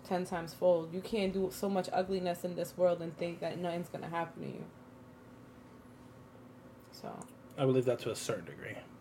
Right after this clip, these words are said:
Speaker 2: I think if you have enough money for it, you can get, well, pretty much away with anything. I mean, think about it. Our president was fucking assassinated, one of our presidents.
Speaker 1: I get what you're saying, but like I said, like
Speaker 2: They say they caught him, but,
Speaker 1: you
Speaker 2: uh,
Speaker 1: know?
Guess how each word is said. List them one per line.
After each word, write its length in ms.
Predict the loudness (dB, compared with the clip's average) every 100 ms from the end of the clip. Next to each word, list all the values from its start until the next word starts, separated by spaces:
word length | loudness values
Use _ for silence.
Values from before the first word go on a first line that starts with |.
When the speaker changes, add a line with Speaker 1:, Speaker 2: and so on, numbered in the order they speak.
| -16 -6
Speaker 2:
I 40 |
think 180 | -2 2
if 260 | 2 0 -4
you 120 | 0 2
have 160 | 2
enough 200 | 2 0
money 200 | 0 0
for 80 | -2
it, 180 | -2 -4
you 80 | -4
can 160 | -4 -2
get, 180 | -2 -4 -2
well, 200 | 0 0 -4
pretty 180 | -2 0
much 100 | 0
away 200 | 0 0
with 120 | 0
anything. 400 | -4 -8 -8 -10 -10 -14 -18 -16 -14 4
I 40 | 8
mean, 140 | 10
think 120 | 12
about 180 | 12 10
it. 80 | 10
Our 140 | 8
president 340 | 10 10 8 0
was 100 | 2
fucking 340 | 0 0 -6 -8 -14 -18 -14 -2
assassinated, 640 | 2 4 2 -2 -2 -4
one 100 | 0 0
of 60 |
our 60 | 0
presidents. 520 | -6 -2 -2 -2 -6 -12 -16 -16 -2
Speaker 1:
I 120 | 2 6
get 180 | 6
what 80 | 4
you're 180 | 2 0
saying, 400 | -2 -2 2 4 4
but 100 | 6
like 180 | 6 6
I 140 | 4 2
said, 460 | 0 0 0 0
like 160 | 2 8
Speaker 2:
They 100 | 10
say 140 | 12
they 100 | 10
caught 240 | 10 8 8
him, 120 | 4
but, 260 | 4 4
Speaker 1:
you 60 | 6
Speaker 2:
uh, 20 |
Speaker 1:
know? 300 | 4 4 2